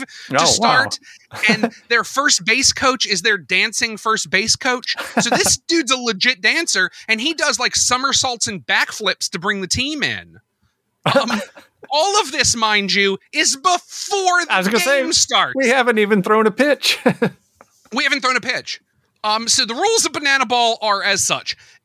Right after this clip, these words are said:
Speaker 1: Every single inning counts. What does that mean? Well, rather than play baseball like you're used to it,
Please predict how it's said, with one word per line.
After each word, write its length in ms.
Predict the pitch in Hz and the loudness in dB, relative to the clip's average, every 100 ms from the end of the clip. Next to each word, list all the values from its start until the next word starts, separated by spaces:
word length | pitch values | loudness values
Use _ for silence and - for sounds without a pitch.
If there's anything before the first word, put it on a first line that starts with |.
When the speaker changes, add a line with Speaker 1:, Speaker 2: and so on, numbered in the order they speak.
| - | -2
Speaker 1:
Every 300 | 269 359 349 | 0 0 0
single 380 | - 302 277 233 | 0 0 -2 0
inning 260 | 214 208 | -2 -2
counts. 420 | 196 185 127 - - | -2 -4 -4 -6 -6
What 140 | 202 | -2
does 120 | 226 202 | 0 0
that 160 | 214 | -2
mean? 300 | 185 143 107 - - | -2 -6 -6 -16 -10
Well, 180 | 233 226 226 | -4 -4 -2
rather 480 | 277 403 403 370 277 | -2 -2 0 0 0
than 400 | 180 170 156 180 | 0 0 -2 -4
play 240 | 254 240 | -2 0
baseball 520 | 196 233 - 254 220 | 2 0 0 -2 0
like 220 | 196 190 | 0 -2
you're 120 | 226 208 | -4 -4
used 420 | 233 349 - - | -2 0 0 0
to 180 | 180 139 | -2 -2
it, 260 | 175 - | -4 -6